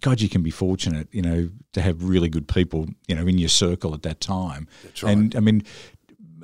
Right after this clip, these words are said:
Speaker 1: those people obviously must have existed in your, in your, through your journey.
Speaker 2: Yeah, yeah, and some, and some, um, you know, through,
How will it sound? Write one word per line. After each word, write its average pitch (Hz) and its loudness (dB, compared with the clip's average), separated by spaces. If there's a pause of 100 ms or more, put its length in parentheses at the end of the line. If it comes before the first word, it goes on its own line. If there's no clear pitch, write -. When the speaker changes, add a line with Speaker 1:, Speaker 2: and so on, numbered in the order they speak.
(460)
Speaker 1:
those 110 4
people 90 0
obviously 85 0
must 82 0
have 82 -4
existed 80 0
in 80 -2
your, 82 0 (140)
in 92 -12
your, 80 -8
through - -2
your 80 0
journey. 78 -6 (160)
Speaker 2:
Yeah, 139 2 (120)
yeah, 117 2
and 131 0
some, 151 -2 (440)
and 123 -4
some, 117 -2 (200)
um, 82 -10
you 87 -14
know, 85 -12
through, 85 -8